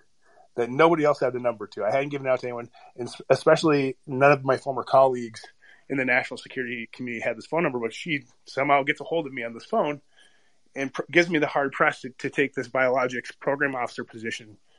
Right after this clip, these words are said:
at darpa. And the only, <laughs> I mean, it was so strange and out of the blue.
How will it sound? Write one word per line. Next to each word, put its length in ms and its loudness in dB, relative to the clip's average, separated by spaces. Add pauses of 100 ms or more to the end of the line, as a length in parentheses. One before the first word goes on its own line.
(520)
at 200 4
darpa. 400 0 (840)
And 380 4 (1160)
the 140 -2
only, 220 2 (220)
<laughs> 200 -8
I 60 2
mean, 240 0 (240)
it 180 0
was 140 4
so 140 8
strange 380 0
and 80 -4
out 80 2
of 40 -4
the 80 -10
blue. 440 -4